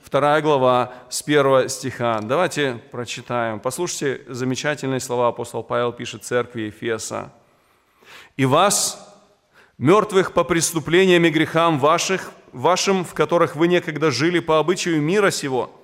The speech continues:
по воле князя, господствующего в воздухе, духа, действующего ныне в сынах противления, между которыми и мы все жили некогда по нашим плотским похотям, исполняя желания плоти и помыслов,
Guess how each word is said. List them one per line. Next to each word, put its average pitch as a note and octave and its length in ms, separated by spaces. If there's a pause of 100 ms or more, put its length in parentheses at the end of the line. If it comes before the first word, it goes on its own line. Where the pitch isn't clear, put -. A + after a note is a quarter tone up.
(360)
по D3+ 80
воле G#3+ 240
князя, F#3 560
господствующего E3 960
в B2 60
воздухе, C#3 680 (440)
духа, F#3 340
действующего F3 720
ныне F3+ 260
в - 60
сынах E3+ 360
противления, D#3+ 560
между D#3+ 240
которыми E3+ 400
и E3+ 300
мы E3 560
все F3+ 340
жили D#3 300
некогда D#3+ 500
по D3 140
нашим D3+ 360
плотским D3+ 640
похотям, F#3 540 (440)
исполняя G#3 560
желания G#3+ 420
плоти G3+ 380
и F#3+ 100
помыслов, D#3 760